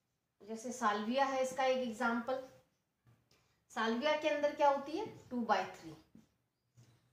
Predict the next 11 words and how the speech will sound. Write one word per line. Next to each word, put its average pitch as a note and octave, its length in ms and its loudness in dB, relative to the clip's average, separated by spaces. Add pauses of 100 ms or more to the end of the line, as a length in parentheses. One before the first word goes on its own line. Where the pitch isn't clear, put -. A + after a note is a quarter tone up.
(400)
दो E4+ 240 4
जो F#4+ 180 4
पेटल्स E4 460 6
होती D#4 280 4
हैं D#4+ 220 6 (800)
वो A#3+ 160 2 (2000)
upper C#4 360 0
lip - 180 -6
पर D#4 120 4
होती D4+ 280 0
हैं F4 200 0